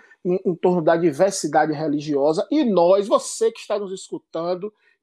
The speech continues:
que ainda não escutou os episódios anteriores sobre temas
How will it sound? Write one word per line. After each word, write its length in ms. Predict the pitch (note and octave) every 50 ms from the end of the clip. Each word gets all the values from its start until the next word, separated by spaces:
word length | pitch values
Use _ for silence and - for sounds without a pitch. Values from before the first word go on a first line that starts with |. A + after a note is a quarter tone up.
| _ -
que 140 | - C4
ainda 580 | C4+ B3 G#3+ G3 G#3 A#3 A#3+ G#3 F3 F#3+ E3 D3+
não 320 | D3 D#3+ F3+ A#3+ D4 D#4+
escutou 920 | D#4 B3+ - - - - E4 C#4 A3+ - _ _ - - A#3+ C#4 D4+ D4 C#4
os 100 | A#3+ F#3+
episódios 680 | A3+ A#3 A#3 - A3+ G#3 D#3 C#3 E3+ A3 A3 G#3+ G3+ F#3+
anteriores 680 | G3+ G3 F3+ - G3+ G3 F3+ F3 E3 E3 E3+ F3 F3 -
sobre 680 | - - - - B3 C4+ C#4 C4 A3 F#3+ G3 E3+ - _ -
temas 560 | A3 B3 B3 A3+ G#3 F3+ E3 - - _